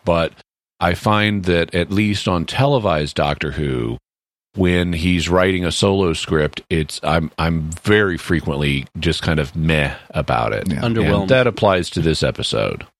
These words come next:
Speaker 3: Yeah.
Speaker 2: It was just kinda silly. It was kinda fun, but that's about all you can say about it.
Speaker 3: Right.
Speaker 1: I, I wonder if part of it is because we're Americans, because even though we grow up hearing about Robin Hood and maybe see a Disney movie where he's portrayed by an animated fox or something,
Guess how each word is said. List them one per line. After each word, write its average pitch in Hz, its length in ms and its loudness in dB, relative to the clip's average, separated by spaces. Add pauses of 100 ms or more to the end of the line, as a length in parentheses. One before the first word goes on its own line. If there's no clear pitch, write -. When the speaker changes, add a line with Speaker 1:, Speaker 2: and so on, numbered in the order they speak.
Speaker 3:
Yeah. 98 100 -2
Speaker 2:
It 92 40 2
was 87 120 -2
just - 240 -6
kinda 165 200 2
silly. 139 360 4
It 139 60 0
was 135 120 0
kinda 123 220 4
fun, 113 400 4
but 104 160 2 (100)
that's 95 280 -2
about 90 220 0
all 92 140 2
you 92 100 2
can 92 540 2 (380)
say 156 140 0
about - 200 -6
it. - 40 -6 (160)
Speaker 3:
Right. 240 120 -6 (380)
Speaker 1:
I, 143 160 4
I 139 140 4
wonder 147 640 0
if 110 320 0
part 165 320 2
of 110 120 -2
it 80 320 2
is 90 240 2
because 95 460 0
we're 85 160 2
Americans, 73 920 -2
because 87 600 0 (240)
even 151 240 2
though 135 100 4
we 107 220 0
grow 107 320 2
up 98 340 0
hearing 113 300 2
about 110 240 2
Robin 107 320 2
Hood 113 420 0
and 85 140 0
maybe 82 260 0
see 87 220 0
a 82 80 2
Disney 85 400 0
movie 92 360 0
where 85 160 0
he's 76 200 0
portrayed 85 420 0
by 78 140 2
an 78 100 0
animated 80 480 0
fox 78 420 0
or 95 80 2
something, 117 540 0